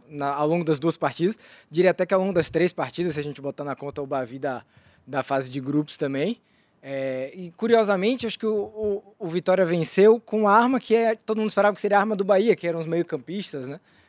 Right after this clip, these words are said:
A gente falou muito sobre o Ba-, o, os meio-campistas do Bahia, o coração do time, como o Rogério Ceni falou.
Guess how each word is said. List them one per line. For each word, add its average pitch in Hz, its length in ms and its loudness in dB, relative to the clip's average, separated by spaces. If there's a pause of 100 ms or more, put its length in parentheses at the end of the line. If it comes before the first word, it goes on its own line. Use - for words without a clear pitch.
(140)
A - 20 -18
gente 143 200 -16
falou 160 260 2
muito 160 220 -4
sobre 156 280 -2
o 143 80 0
Ba-, 143 180 -4
o, 139 280 -6
os 123 120 -12
meio-campistas 147 520 -2
do 139 120 -6
Bahia, 151 540 0
o 151 80 -2
coração 147 460 -8
do 143 80 -8
time, 165 300 -6
como 147 160 -6
o 151 40 -2
Rogério 139 240 0
Ceni 143 140 -8
falou. 151 320 0